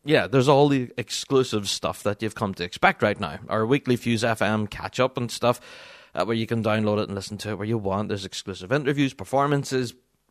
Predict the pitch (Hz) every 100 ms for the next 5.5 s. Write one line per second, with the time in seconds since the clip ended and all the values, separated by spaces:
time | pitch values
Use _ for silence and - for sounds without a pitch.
0 | _ - - - _ 117 127 156 135 113
1 | - 107 - 90 - - _ _ 226 214
2 | - - _ _ - 220 214 202 139 73
3 | - 117 113 143 208 196 165 190 175 147
4 | - - 131 156 - 160 - - 185 -
5 | 107 107 - -